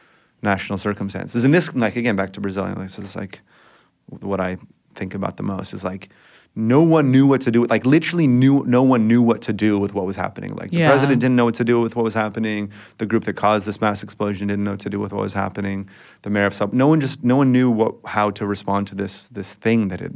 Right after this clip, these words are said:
Speaker 1: that had exploded. And everybody found their way, their way, their different paths out of it. And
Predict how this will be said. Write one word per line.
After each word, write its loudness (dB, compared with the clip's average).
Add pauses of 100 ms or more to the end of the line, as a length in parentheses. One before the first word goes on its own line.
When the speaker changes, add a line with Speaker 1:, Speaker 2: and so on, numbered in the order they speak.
(100)
Speaker 1:
that -8
had -10
exploded. -10
And 0
everybody 4
found 2
their 4
way, 2
their 2
way, 2
their -8
different -6
paths -2
out 4
of 0
it. -4
And -6